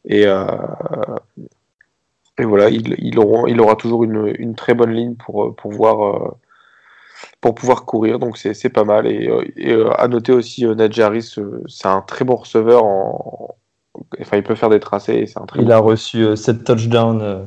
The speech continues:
Speaker 2: cette année, il en a inscrit treize à la course.
Speaker 1: Voilà, c'est ça, en fait, c'est un très bon receveur. Et donc, euh, peu importe qui sera le Q B, que ce soit Mac Jones ou le, le, le Q B freshman, euh, Bryce Young, euh, pff, Najee Harris, il sera là pour porter l'équipe sur ses épaules avec, euh,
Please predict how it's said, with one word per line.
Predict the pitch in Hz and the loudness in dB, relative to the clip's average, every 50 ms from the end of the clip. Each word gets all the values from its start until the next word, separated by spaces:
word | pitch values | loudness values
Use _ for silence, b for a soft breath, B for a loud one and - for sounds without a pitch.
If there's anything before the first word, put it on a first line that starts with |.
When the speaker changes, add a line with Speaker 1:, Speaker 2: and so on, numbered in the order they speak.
| - - | -16 -14
Speaker 2:
cette | - - 117 107 - | -10 -8 -6 -2 0
année, | 113 110 110 113 117 120 117 | 0 0 2 2 2 2 0
il | 107 104 | 0 -2
en | 101 101 | -2 -2
a | 104 | -2
inscrit | 104 107 104 - - - 113 117 | -2 -2 -4 -6 -6 -6 -6 -4
treize | - - 120 110 110 | 0 0 2 4 4
à | 104 | 2
la | 104 104 | 2 2
course. | - 101 92 - - - - _ _ _ _ _ _ _ _ _ _ _ _ - | -2 -8 -12 -12 -14 -20 -20 _ _ _ _ _ _ _ _ _ _ _ _ -6
Speaker 1:
Voilà, | - 110 107 104 104 | 0 4 4 4 4
c'est | 101 - 98 | 4 0 0
ça, | 101 95 98 | 2 2 2
en | 98 92 | 2 0
fait, | 104 101 | -2 -4
c'est | - - | -4 -4
un | 80 | -6
très | 87 - - 110 | -4 -2 -2 -2
bon | 110 117 110 | 0 -2 -4
receveur. | 110 - 104 101 104 110 123 143 B B B B B B B B B B B B B | -4 -2 -2 0 0 0 0 -2 B B B B B B B B B B B B B
Et | 123 | 2
donc, | 117 123 120 117 - | 2 2 2 2 -2
euh, | 117 110 | -2 -2
peu | 117 - 143 | 0 2 2
importe | 135 127 127 120 - - | 2 2 0 -2 -4 -6
qui | - 123 | -16 -14
sera | - - 113 | -8 -6 -6
le | 107 104 | -6 -6
Q | - - 113 | -8 -8 -2
B, | 117 117 120 | -2 -2 -2
que | 117 | -2
ce | - 107 | -6 -8
soit | - - 117 | -4 -2 0
Mac | 107 110 110 110 113 | 2 0 0 0 0
Jones | 117 117 120 117 113 - - - | 0 0 0 0 -2 -6 -12 -10
ou | 120 123 120 117 | -8 -6 -4 -4
le, | 113 113 113 113 110 | -2 -2 -2 -4 -4
le, | 107 107 107 107 - - | -4 -6 -6 -8 -10 -8
le | - 123 | -6 -6
Q | 110 - - 117 | -6 -6 -2 0
B | 113 110 | 0 0
freshman, | - - - 107 - - 113 113 110 | 0 -2 -4 -4 0 0 0 0 2
euh, | 104 104 101 107 110 110 | 0 0 0 0 0 -2
Bryce | 110 139 - 110 104 107 - - | -4 -2 0 0 0 0 -2 -4
Young, | - 113 117 117 117 110 113 b b b b b b b b b b b b b b - | -4 -4 -4 -4 -6 -10 -12 b b b b b b b b b b b b b b 2
euh, | 101 95 92 95 95 | 2 2 2 0 -2
pff, | 95 92 - - - - | -4 -6 -8 -10 -14 -10
Najee | 131 120 110 107 107 113 117 113 | -6 -2 0 0 2 4 6 6
Harris, | 107 101 101 113 110 - | 6 6 6 2 -2 -4
il | - 107 | -10 -8
sera | - - 101 | -4 -2 0
là | 104 101 | 0 -2
pour | - 104 98 | -4 -6 -8
porter | - 98 101 - 104 | -8 -6 -4 -2 -2
l'équipe | 104 104 - - - | -2 -4 -6 -10 -12
sur | - 104 98 | -12 -12 -10
ses | 107 101 98 | -6 -4 -2
épaules | 101 98 - 107 110 110 | -2 0 0 2 2 2
avec, | 107 101 98 95 92 - - | 2 0 0 -4 -6 -8 -8
euh, | - 101 | -8 -8